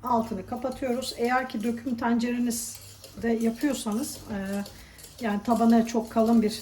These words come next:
tencerede, e, biraz daha erken kapatın. Çünkü, e, daha sonra pişmeye devam edecektir. Benim tenceremde,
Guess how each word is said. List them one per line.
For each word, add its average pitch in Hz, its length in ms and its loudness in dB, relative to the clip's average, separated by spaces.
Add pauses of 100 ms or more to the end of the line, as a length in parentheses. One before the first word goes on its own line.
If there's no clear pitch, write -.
tencerede, 220 520 0 (640)
e, 214 140 0
biraz 240 300 4
daha 233 140 4
erken 240 300 0
kapatın. 269 420 -4
Çünkü, 269 460 2 (220)
e, 220 260 0
daha 240 180 2
sonra 262 260 0
pişmeye 254 440 0
devam 254 340 2
edecektir. 208 640 -2 (2250)
Benim 254 200 -2
tenceremde, 254 760 2